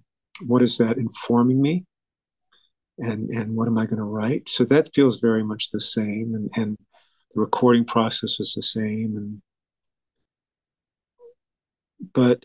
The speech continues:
um, the difference is, you know, it's a hell of a good story.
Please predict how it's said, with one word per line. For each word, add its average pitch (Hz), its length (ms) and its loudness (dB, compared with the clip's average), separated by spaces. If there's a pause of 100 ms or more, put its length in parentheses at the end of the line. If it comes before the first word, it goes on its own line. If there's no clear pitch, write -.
um, 120 720 0 (1200)
the 135 160 2
difference 220 540 4
is, 143 280 2 (180)
you 165 140 -2
know, 139 280 -2 (540)
it's 127 120 -4
a 120 40 -4
hell 147 260 2
of 92 100 -6 (220)
a - 20 -20
good - 180 -2
story. - 520 -2